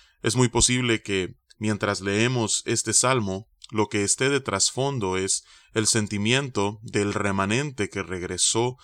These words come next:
después de setenta años de cautividad en Babilonia a, a su tierra, y estando en su tierra lamentan su presente.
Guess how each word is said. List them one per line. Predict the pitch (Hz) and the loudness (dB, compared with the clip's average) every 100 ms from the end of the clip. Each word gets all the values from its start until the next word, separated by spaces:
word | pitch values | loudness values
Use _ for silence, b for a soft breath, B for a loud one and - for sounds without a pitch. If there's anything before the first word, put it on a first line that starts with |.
| b b b | b b b
después | 104 - - 113 117 | -4 -4 2 2 2
de | 117 107 98 87 - | 2 2 2 0 -6
setenta | - 104 - 123 139 113 110 | -6 -6 0 -2 0 2 2
años | 123 110 | 2 -2
de | 90 - | -4 -4
cautividad | 98 92 - 92 90 101 113 | -4 -4 -4 -6 -2 0 0
en | 110 95 | -2 -2
Babilonia | 92 87 101 117 95 90 - B B B B | -4 -2 -2 -2 -2 -6 -10 B B B B
a, | - | -4
a | 98 110 | -2 2
su | - 107 | 0 0
tierra, | 120 139 110 98 101 | 2 2 4 2 0
y | - 110 101 98 | -2 -4 -2 -2
estando | - - - 131 135 117 104 | -2 -2 0 0 2 2 2
en | |
su | 95 101 | 0 -2
tierra | - 127 127 95 92 90 - - | -2 -2 0 -2 -4 -6 -14 -6
lamentan | 104 98 110 131 120 90 87 - - | -2 0 0 0 -4 -6 -8 -12 -4
su | - 117 | -2 -2
presente. | - 95 - 110 104 - - | -2 -2 0 0 -4 -8 -20